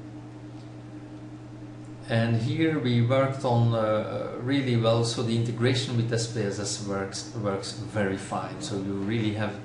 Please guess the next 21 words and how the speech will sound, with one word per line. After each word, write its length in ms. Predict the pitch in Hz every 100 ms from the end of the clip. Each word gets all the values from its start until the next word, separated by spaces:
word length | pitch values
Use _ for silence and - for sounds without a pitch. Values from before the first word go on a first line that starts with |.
| -
directly 460 | 107 110 110 - 101
your 200 | 98 95
variables 760 | 107 117 123 120 120 117 - - - - - -
correctly 420 | 127 127 123 123 117
defined 720 | 107 - 107 107 107 107 - 123
in 200 | 110 113
S 200 | 110 -
P 140 | 104
S 160 | 95 95
S, 260 | 95 - 110
and 160 | 98
you 140 | 92 -
can 160 | 92 - - - - -
start 480 | - - - - - - - -
to 60 | 92 - - 101 95
work. 300 | 87 - - - - - - - - - - - - - - - - - - - -
There 80 | 104
is 120 | 113
also 420 | 107 107 - 117
a 40 | -
possibility 600 | - 107 98 95 -